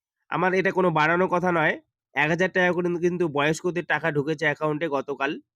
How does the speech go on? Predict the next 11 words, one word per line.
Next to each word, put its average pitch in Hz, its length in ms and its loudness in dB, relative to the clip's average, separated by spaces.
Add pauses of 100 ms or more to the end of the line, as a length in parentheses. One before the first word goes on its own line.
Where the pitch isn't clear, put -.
(480)
মেসেজটি 185 540 0
এসেছে 185 340 0
মোবাইলে, 175 400 0
আমি 165 300 0
আপনাদের 151 340 -2
সামনে 156 260 -2
তুলে 151 220 -2
ধরছি 147 260 -2
একদম 151 220 -4
প্রমাণ 135 340 -4
সহ। 107 280 -10